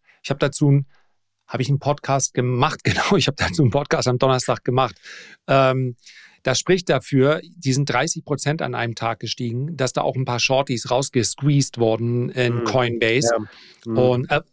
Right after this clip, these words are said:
Speaker 1: Kursgewinn ist Kursgewinn. Warum, ist dann völlig egal. Ähm, unter dem Aspekt, ja, die sehen alle ganz positiv aus. Wenn sich Bitcoin und Co. weiter po-, gut entwickeln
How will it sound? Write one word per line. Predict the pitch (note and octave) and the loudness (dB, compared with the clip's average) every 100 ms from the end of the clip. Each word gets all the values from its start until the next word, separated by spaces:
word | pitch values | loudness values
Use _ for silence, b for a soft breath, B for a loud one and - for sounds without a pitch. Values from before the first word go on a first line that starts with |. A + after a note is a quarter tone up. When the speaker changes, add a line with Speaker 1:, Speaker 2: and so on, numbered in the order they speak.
| _ _ _ _ _ | _ _ _ _ _
Speaker 1:
Kursgewinn | - D#3 - D#3+ D#3 | 0 2 2 2 0
ist | - | 2
Kursgewinn. | D#3+ E3 C3+ B2 A2 | 2 2 0 0 0
Warum, | G#2+ C3 D#3 | 0 2 0
ist | - | 0
dann | C3+ A#2 | -4 0
völlig | C#3+ B2+ | -2 -2
egal. | C3+ A#2 A#2 B2+ D3+ D3+ _ _ - _ - | -4 0 2 2 -2 -8 _ _ -20 _ -4
Ähm, | B2 B2 B2 B2 A#2+ B2 b b b _ | 0 0 0 -4 -6 -10 b b b _
unter | C#3 B2+ | 2 4
dem | A#2 C3 | 4 4
Aspekt, | C3+ - C3+ - - - | 0 0 -2 -2 -10 -4
ja, | A#2 | -2
die | C3 C3+ | 0 0
sehen | B2+ C3+ | 2 2
alle | C3 D3+ | 2 2
ganz | B2+ - | 0 -2
positiv | C#3 B2+ A#2+ C3+ A#2 | 0 0 0 -2 -2
aus. | B2+ B2+ C#3+ - _ b b - | 0 0 -2 -8 _ b b -6
Wenn | A#2+ A#2+ | 0 2
sich | B2+ A#2+ - - - | 0 0 -4 -8 -4
Bitcoin | C#3+ C#3 - D3 C#3 C3+ | -2 -2 -2 0 2 2
und | C#3 A#2+ | 2 -2
Co. | - C#3 C3 | 0 2 2
weiter | B2 C3 C#3+ C#3 | 2 0 0 0
po-, | C3+ - D3 - _ B2+ | -2 -8 -10 -12 _ -2
gut | C#3 E3+ | 2 2
entwickeln | - F3 C#3 E3+ F3+ F#3+ A3 | 4 0 2 2 2 2 0